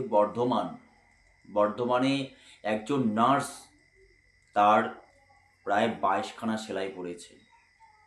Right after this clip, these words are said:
এবং কোথাও কোথাও আবার ডাক্তারদের হুমকি, বিভিন্নভাবে তাদেরকে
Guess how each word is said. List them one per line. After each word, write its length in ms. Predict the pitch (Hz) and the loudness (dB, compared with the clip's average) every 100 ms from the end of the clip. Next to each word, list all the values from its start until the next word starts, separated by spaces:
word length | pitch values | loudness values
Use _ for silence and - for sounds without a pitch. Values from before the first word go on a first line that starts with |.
| 880 _ - - _ - - - | _ _ -20 -20 _ -20 -20 -8
এবং 240 | 117 131 135 131 | -2 4 4 2
কোথাও 280 | 123 123 151 | -4 2 4
কোথাও 340 | 156 160 151 | 4 0 4
আবার 360 | 151 147 160 127 - - - _ _ _ - | 6 10 10 10 8 -4 -20 _ _ _ -12
ডাক্তারদের 840 | 90 117 - - 147 131 131 143 | 0 2 2 0 0 0 0 0
হুমকি, 540 | 117 110 123 131 139 143 160 - _ _ _ _ _ _ _ _ - | -2 -4 -4 -4 -6 -8 -10 -16 _ _ _ _ _ _ _ _ -20
বিভিন্নভাবে 840 | 123 123 170 160 165 - 135 139 165 | -8 0 2 2 0 0 0 2 2
তাদেরকে 520 | 151 123 127 120 117 | 2 2 0 0 -2